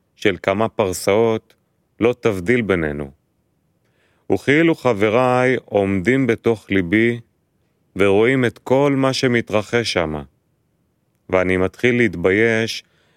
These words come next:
ממעשיי הפעוטים נגד חבריי, ואני פשוט יוצא מכלים הגשמיים,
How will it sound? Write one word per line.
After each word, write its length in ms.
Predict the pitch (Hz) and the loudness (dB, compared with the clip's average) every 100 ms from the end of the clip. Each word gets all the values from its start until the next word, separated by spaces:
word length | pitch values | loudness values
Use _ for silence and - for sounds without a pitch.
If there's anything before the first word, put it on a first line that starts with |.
| - | -2
ממעשיי 560 | 104 104 104 - 135 | 0 2 0 0 0
הפעוטים 760 | 135 - 113 107 - 139 110 73 67 _ _ - | 0 0 0 0 0 -2 -2 -6 -12 _ _ -4
נגד 300 | 98 92 98 | -2 -2 -2
חבריי, 640 | - 90 90 85 82 80 76 _ _ _ _ _ _ - | -2 -2 0 2 0 -2 -8 _ _ _ _ _ _ -6
ואני 260 | 95 101 104 | -2 0 0
פשוט 480 | - 107 151 156 | -2 -2 0 0
יוצא 520 | 113 107 - 123 143 147 | 0 0 -2 -2 0 0
מכלים 500 | 143 - 104 117 131 | 0 0 0 2 2
הגשמיים, 840 | 107 101 - - 101 120 127 127 | 2 0 -2 -2 0 2 0 -2